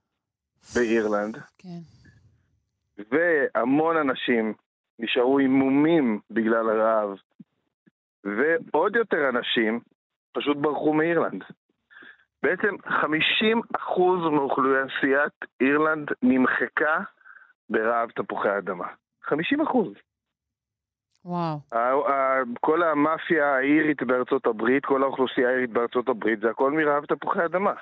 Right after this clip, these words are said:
Speaker 2: כן, זהו, וזה כמובן
Speaker 1: זה או
Speaker 2: דבר שעד
Speaker 1: שמתת
Speaker 2: היום,
Speaker 1: ברעב,
Speaker 2: אה,
Speaker 1: או שהגרת לאמריקה.
Speaker 2: כן, עד היום יש, אה, השפעות, אה, של ה-, אה, השנים הטראומטיות האלה,
Speaker 1: נכון.
Speaker 2: אה, על אירלנד.
Speaker 1: ת-, תראי, זה גם מלמד אותנו על, על ה-,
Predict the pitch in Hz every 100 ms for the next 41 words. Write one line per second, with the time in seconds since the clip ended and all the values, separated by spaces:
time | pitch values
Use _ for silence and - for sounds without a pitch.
0 | - _ 226 185 160 185 208 170 185 214
1 | 208 202 208 185 214 175 180 208 226 233
2 | 233 233 233 220 214 208 196 147 - 170
3 | 175 180 214 196 196 202 196 190 202 165
4 | - 196 220 208 190 175 - 180 170 -
5 | 190 165 175 - 170 170 165 160 170 170
6 | 165 160 165 160 160 156 156 156 - 165
7 | - 180 180 175 170 175 170 - 175 -
8 | 165 - 180 175 170 - - 220 247 -
9 | 175 180 - 180 175 190 196 220 254 285
10 | 247 - - - - 175 185 151 160 196
11 | 196 175 175 170 165 151 147 143 135 131
12 | 131 127 123 123